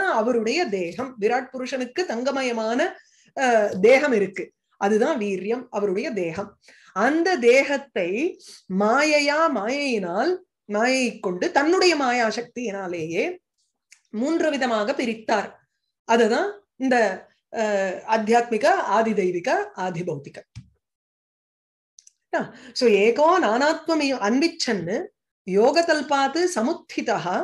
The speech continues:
வீரியம் ஹிரண்மயம் தேவோ மாயையா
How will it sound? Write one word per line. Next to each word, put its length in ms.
வீரியம் 460
ஹிரண்மயம் 640
தேவோ 340
மாயையா 600